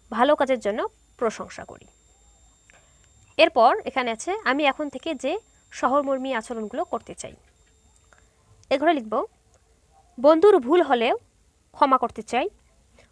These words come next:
বন্ধুর সাথে আনন্দ প্রকাশ করতে চাই। বন্ধুর অনুভূতিকে সম্মান করতে চাই। নিজের ভুল আচরণের জন্য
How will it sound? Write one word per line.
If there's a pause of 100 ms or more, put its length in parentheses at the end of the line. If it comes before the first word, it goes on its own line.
বন্ধুর
সাথে (100)
আনন্দ
প্রকাশ
করতে
চাই। (800)
বন্ধুর
অনুভূতিকে (120)
সম্মান
করতে
চাই। (580)
নিজের
ভুল
আচরণের
জন্য